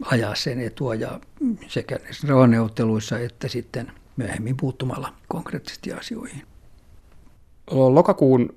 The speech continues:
Speaker 2: vallankumouksen jälkeen viidestoista marraskuuta tuhat yhdeksänsataaseitsemäntoista eduskunta julistautui äänin satakaksikymmentäseitsemän kuusikymmentäkahdeksan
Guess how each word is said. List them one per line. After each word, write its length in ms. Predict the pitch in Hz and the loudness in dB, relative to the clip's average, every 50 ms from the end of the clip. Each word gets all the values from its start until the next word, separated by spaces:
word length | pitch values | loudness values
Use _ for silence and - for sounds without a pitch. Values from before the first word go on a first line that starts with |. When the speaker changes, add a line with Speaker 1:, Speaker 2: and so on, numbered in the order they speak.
| - 143 | 6 8
Speaker 2:
vallankumouksen 720 | 151 156 151 139 - 127 110 107 104 - - - 110 107 | 10 10 10 8 4 2 0 0 0 0 -2 -2 0 4
jälkeen 720 | 110 117 110 107 101 - - - 92 92 92 92 92 - - _ _ _ _ _ _ _ _ _ - 127 | 6 6 6 4 2 -2 -6 -6 -4 -4 -4 -4 -6 -10 -12 _ _ _ _ _ _ _ _ _ 0 4
viidestoista 640 | 131 131 110 107 - - - 98 95 - - 104 | 4 6 6 4 0 0 -2 -4 -4 0 0 0
marraskuuta 920 | 104 104 117 120 117 101 104 - - - - - 98 92 92 92 - 98 95 | 4 6 8 8 8 8 4 2 0 -6 -6 -4 -4 -2 -4 -4 -4 -4 -2
tuhat 200 | - 98 95 - | -2 -2 0 2
yhdeksänsataaseitsemäntoista 1080 | 120 113 104 - - 107 98 - 113 107 - - 110 95 87 - 95 95 - - - - - - - | 0 0 0 -2 -2 -2 0 2 2 0 0 -2 -4 -4 -2 -2 -2 -2 0 0 -2 -2 2 4 6
eduskunta 460 | 131 127 120 - - - 95 95 101 | 6 6 6 0 0 -4 -2 -2 0
julistautui 720 | 104 113 113 107 - - - 98 92 - - 95 95 - | 0 2 2 0 0 -2 -4 -4 -4 -2 -2 -2 0 2
äänin 280 | 101 104 104 101 98 95 | 2 2 2 0 -2 -2
satakaksikymmentäseitsemän 1500 | - 101 - 107 - 123 120 - - 104 - 90 90 92 87 - 101 - - 120 110 - - - 95 92 90 92 - - _ _ _ - | -4 -4 -4 0 0 0 -2 -2 -4 -8 -6 -6 -6 -6 -4 -6 -2 2 2 2 2 2 -2 -6 -4 -4 -4 -6 -8 -10 _ _ _ -2
kuusikymmentäkahdeksan 1080 | - 120 107 110 - 95 95 92 90 - - 123 113 101 98 - - - 98 90 | 0 2 2 2 0 0 -2 -2 -2 0 2 4 4 4 0 -4 -6 -6 -8 -8